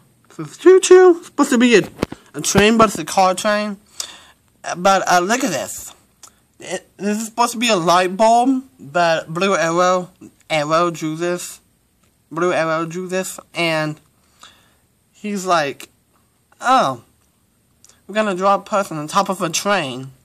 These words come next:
But for some reason, a person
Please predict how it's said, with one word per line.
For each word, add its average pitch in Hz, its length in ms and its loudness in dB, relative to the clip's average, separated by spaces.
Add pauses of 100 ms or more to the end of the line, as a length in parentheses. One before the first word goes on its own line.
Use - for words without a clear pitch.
(1900)
But 175 180 0
for 185 160 -4
some 240 360 0
reason, 165 560 -4 (1600)
a 156 80 -6
person 143 800 -2